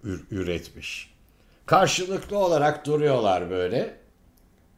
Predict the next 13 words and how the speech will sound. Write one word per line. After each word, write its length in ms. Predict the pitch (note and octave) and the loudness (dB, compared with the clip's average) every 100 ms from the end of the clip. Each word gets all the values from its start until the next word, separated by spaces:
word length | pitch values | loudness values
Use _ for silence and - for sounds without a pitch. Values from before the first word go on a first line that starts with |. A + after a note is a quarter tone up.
| _ A2+ | _ -4
ve 160 | B2 | -4
bir 60 | A#3+ | -4
gün 220 | C#3+ G#3+ | -2 0
patlayacaklar. 1000 | - C3+ - B2 G#2+ G#2 F2 - - - | 4 2 2 -2 -2 -2 -4 -8 -16 -4
Patladıkları 840 | - - - D#3 D3 - E3 D#3 | 0 0 0 -2 -2 -2 0 4
an 260 | B2+ G#3+ C#3+ | 4 2 2
hiç 180 | E3 - | 0 2
şansımız 560 | A#2+ G#2 - B2 C3 | 0 0 -2 -4 -4
yok. 180 | F2+ - | -4 0
Hepimiz 460 | C#3+ F#2 F2+ C3 - | 0 0 -4 -4 -2
toz 240 | F#2+ D2 | -2 -2
olacağız. 380 | B1 A#1+ - - | -10 -12 -14 -10
Şimdi 600 | - A3+ C4+ B2+ F#2 | -6 -4 2 2 2